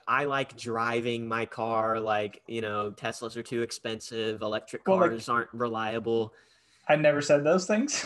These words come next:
Speaker 1: <laughs>
Speaker 2: <laughs> I feel like you just make stuff. The only thing you said that was true is I like to drive my own car. So, like, I remember making a comment, um, that I necessarily wouldn't pay to get the self-driving feature, um,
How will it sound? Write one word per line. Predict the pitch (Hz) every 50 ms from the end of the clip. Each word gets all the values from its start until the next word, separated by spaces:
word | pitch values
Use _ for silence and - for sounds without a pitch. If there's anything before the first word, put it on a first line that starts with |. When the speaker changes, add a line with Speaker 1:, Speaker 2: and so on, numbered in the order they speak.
| -
Speaker 1:
<laughs> | -
Speaker 2:
<laughs> | - 143 - - - - 453 - - - 277 240 - - 262 - 196 - - -
I | 185 185 180
feel | 214 196 190
like | 180 180
you | 175
just | 180 175
make | 165 156 147
stuff. | - 151 - 214 202 -
The | 156 180
only | 180 196 233 247
thing | 226 240 233 208
you | 208 196
said | 185 - 175 175 175
that | 175 170
was | 165 170 - -
true | - - 170 160 151 156 156 -
is | 160 147 151 147 147
I | - 156 156
like | 151 156 151 143 -
to | 165
drive | 147 127 151 147 143 147 143
my | 147 143
own | 139 139 139
car. | - - 147 147 147
So, | 143 - 151 147
like, | 143 139 143 - -
I | 151
remember | 156 160 165 170 170 165
making | 151 143 143 143 143 147 147 143 147
a | 147 139
comment, | - - - 139 139 139 139 139 143 - _ - _ _ _ _ _ _ _ _ _ -
um, | - 139 139 143 139 - - 147 - _ _ -
that | - 143 143 135 131 135 143 - _ _ -
I | 139 143
necessarily | 143 143 139 - - 139 - 151 143 143 143 143
wouldn't | 135 135 143 143 147 147 147 -
pay | - - 139 139 139 135 131
to | 123 - 135
get | 139 139 -
the | 135
self-driving | - - 135 131 - - 147 143 139 139 139 143 139
feature, | - 147 151 - - 180 185 185 185 _ _ _ _ _ _ -
um, | 143 135 135 135 139 156 -